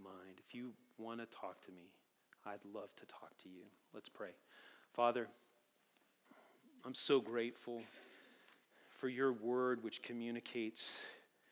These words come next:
your great love for us. God, may we grasp it at the level that Paul wants us to understand it, so that we might move forward in our lives to grow in holiness, so that we might be able to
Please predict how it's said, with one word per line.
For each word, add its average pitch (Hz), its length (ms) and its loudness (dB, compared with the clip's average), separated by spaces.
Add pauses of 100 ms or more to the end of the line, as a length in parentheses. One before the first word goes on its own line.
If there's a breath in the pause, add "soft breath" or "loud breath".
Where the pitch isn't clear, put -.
(260 soft breath)
your 120 260 2
great 113 380 -2
love 110 220 -4
for 110 200 -6
us. 104 220 -2
God, 127 340 8
may 127 140 2
we 123 180 -2
grasp 113 640 0
it 113 140 0 (600 loud breath)
at 117 120 -6
the 120 80 -4
level 117 380 0
that 113 180 -6
Paul 117 380 0
wants 117 280 -6
us 104 120 -6
to - 140 -8
understand 110 760 -6
it, 110 120 -6 (840 loud breath)
so 151 140 8
that 139 120 8
we 151 180 6
might 131 300 6
move 131 200 0
forward 117 640 2
in 123 140 2
our 113 120 2
lives 110 520 -2
to - 100 -8
grow 120 440 2
in 104 80 -4
holiness, 123 920 0 (840 soft breath)
so - 140 2
that 131 100 6
we 156 120 8
might 143 240 8
be 131 160 2
able 135 200 4
to 120 300 -4